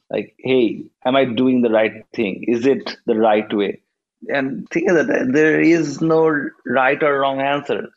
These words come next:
Sometimes some people will tell you, "Hey, you know what? You're burning way too much money. You need to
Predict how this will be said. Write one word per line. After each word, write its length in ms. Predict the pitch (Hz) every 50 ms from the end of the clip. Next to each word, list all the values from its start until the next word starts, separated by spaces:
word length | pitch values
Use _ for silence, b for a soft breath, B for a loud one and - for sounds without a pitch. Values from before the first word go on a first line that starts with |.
| _
Sometimes 500 | - 123 120 123 117 135 127 127 127 127
some 200 | - 139 127 131
people 300 | 123 135 127 120 127 127
will 160 | 123 127 123 117
tell 160 | 135 127 123
you, 140 | 127 127 120
"Hey, 140 | 131 139 131
you 140 | 117 107 110
know 120 | 113 117
what? 260 | 120 127 135 127 -
You're 200 | 117 107 101 98 - _ _ _ _ _ _ _ _ -
burning 520 | 123 113 113 117 123 123 127 123 113 - - -
way 200 | - 110 113 117
too 160 | 117 123 123
much 180 | 123 123 123 -
money. 320 | 127 135 143 139 120 95 92
You 100 | 95 95
need 300 | 98 104 104 98 - -
to 280 | 117 113 113 110 110